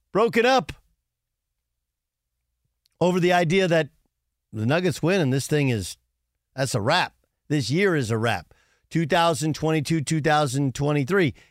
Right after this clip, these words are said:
is a wrap. Memorial Day, the, un-, the, the official launch to summer, but the end of the N B A Finals is the official, official, official launch to summer.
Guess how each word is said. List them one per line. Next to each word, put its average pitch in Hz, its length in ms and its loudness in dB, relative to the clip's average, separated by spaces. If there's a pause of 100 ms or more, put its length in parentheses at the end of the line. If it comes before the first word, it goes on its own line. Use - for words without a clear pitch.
(120)
is 160 200 0
a 196 100 2
wrap. 214 380 2 (2250)
Memorial 220 480 2
Day, 214 340 4
the, 175 220 0
un-, 185 340 0
the, 156 220 0
the 147 160 2
official 214 460 0
launch 202 340 0
to 196 100 -4
summer, 202 460 0 (220)
but 143 120 -2
the 156 140 2
end 185 120 2
of 170 40 2
the 170 120 2
N 170 120 2
B 160 100 2
A 156 140 2
Finals 143 400 0
is 131 100 0
the 123 100 0
official, 160 380 0
official, 143 400 -2
official 131 460 -2 (240)
launch 117 320 0
to 107 80 -2
summer. 92 400 -4